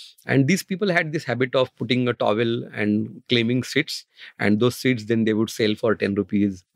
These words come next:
for people like us. And he held my hand and took me in, uh, started running. And when I saw that there are people everywhere in the coach, I just kind of,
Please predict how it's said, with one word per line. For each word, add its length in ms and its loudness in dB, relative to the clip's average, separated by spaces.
for 180 0
people 280 0
like 200 0
us. 300 0
And 100 0
he 200 4
held 180 2
my 160 0
hand 300 -2
and 180 -2
took 180 -6
me 220 2
in, 220 -4
uh, 380 0
started 360 -2
running. 320 0
And 180 0
when 140 4
I 140 4
saw 680 -2
that 300 -2
there 100 0
are 140 -8
people 240 2
everywhere 460 0
in 140 0
the 220 0
coach, 420 0
I 180 2
just 440 0
kind 200 2
of, 160 0